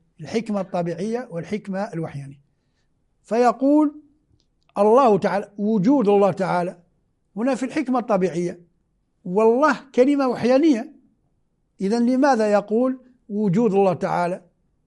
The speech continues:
حكمة طبيعية مخلوطة بحكمة وحيانية. لماذا؟ لأن في ذهنه الشريف أن الله هو واحد،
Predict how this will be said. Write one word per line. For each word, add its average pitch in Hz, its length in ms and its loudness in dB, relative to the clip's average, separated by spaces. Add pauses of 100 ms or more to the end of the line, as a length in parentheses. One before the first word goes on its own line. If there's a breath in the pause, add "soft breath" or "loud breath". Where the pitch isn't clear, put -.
(640)
حكمة 233 400 0
طبيعية 220 560 0
مخلوطة 240 420 0
بحكمة 202 420 -4
وحيانية. 185 640 -6
لماذا؟ 220 480 0
لأن 214 500 -4
في 254 180 -4
ذهنه 175 380 -4
الشريف 190 500 -6 (520 soft breath)
أن 202 180 -4
الله 220 260 0
هو 233 300 4
واحد، 175 460 2